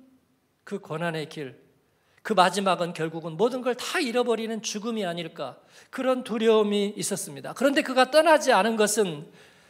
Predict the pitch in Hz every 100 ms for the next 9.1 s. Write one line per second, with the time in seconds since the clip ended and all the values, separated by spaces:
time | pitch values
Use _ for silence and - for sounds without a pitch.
0 | _ _ _ _ _ - 247 269 262 208
1 | 214 262 240 - 359 370 339 302 285 202
2 | 202 254 202 214 247 254 214 175 220 202
3 | 165 - - - - - 254 330 370 320
4 | 247 294 233 196 220 180 190 185 - -
5 | 254 190 190 180 151 131 - - - _
6 | _ _ _ _ _ - 302 262 262 254
7 | 247 202 220 240 226 220 - 302 - 330
8 | 269 262 254 247 247 240 151 131 135 131